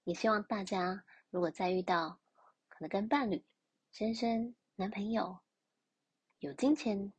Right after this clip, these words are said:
观念的问题的时候，我觉得大家不妨找一个时间，然后静下心来，不要带有太多私人情绪的方式去讨论这个问题。毕竟每个人都是来自不同的家庭、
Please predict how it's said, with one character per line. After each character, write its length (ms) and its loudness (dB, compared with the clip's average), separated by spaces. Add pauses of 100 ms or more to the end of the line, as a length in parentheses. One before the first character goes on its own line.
观 240 -2
念 160 0
的 80 -4
问 160 2
题 160 -6
的 120 -6
时 180 -8
候， 280 -2 (600)
我 60 -8
觉 100 2
得 20 2
大 140 2
家 100 4
不 180 2
妨 280 -6 (640)
找 200 -4
一 60 0
个 100 0
时 240 -6
间， 460 -2 (140)
然 120 -6
后 60 -2
静 160 0
下 220 0
心 240 -2
来， 320 -6 (340)
不 80 -6
要 80 2
带 240 4
有 260 -2
太 220 -6
多 480 -2 (300)
私 200 -2
人 480 -4
情 300 -4
绪 420 -2 (220)
的 120 -10
方 260 -2
式 120 -6
去 160 -2
讨 220 -6
论 160 -4
这 100 -4
个 120 -4
问 220 -4
题。 200 -18 (640)
毕 120 0
竟 160 4
每 160 -2
个 160 -6
人 160 -10
都 180 -4
是 220 -6
来 180 -8
自 180 -6
不 160 -2
同 200 -6
的 100 -4
家 260 -8
庭、 380 -14